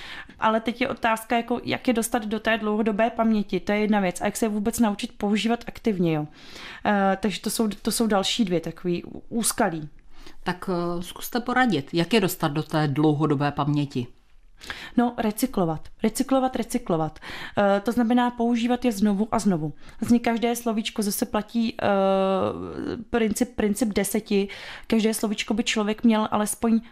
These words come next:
Speaker 1: desetkrát, eh, vidět a ideálně si ho zkusit i říct, ideálně i s-, zkusit tu výslovnost,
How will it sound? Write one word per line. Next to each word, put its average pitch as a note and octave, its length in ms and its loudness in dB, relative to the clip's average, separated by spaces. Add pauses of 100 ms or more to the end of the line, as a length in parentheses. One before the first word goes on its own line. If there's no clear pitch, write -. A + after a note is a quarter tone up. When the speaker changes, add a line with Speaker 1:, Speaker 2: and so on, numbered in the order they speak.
(120)
Speaker 1:
desetkrát, A3+ 880 0
eh, C4+ 120 -2 (380)
vidět G3 480 2 (220)
a A3+ 60 4
ideálně G#3 600 2
si A3+ 140 0
ho G#3+ 120 0
zkusit A3 400 -2
i A3 140 2
říct, G3 480 -4
ideálně G3 480 4
i A3+ 100 -2
s-, - 200 -4
zkusit - 360 -2
tu A#3 100 2
výslovnost, G3 540 0